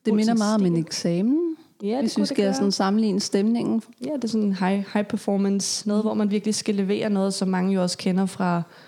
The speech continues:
Speaker 2: fra deres job, og så skal man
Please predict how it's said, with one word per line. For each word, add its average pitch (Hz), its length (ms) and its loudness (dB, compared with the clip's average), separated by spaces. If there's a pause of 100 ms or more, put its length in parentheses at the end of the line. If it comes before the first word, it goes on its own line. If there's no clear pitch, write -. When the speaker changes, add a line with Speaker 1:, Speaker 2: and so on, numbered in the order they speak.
(400)
Speaker 2:
fra - 140 -6
deres - 300 -4
job, 175 280 -4
og - 400 -4
så - 160 -16
skal - 220 -4
man 170 340 -4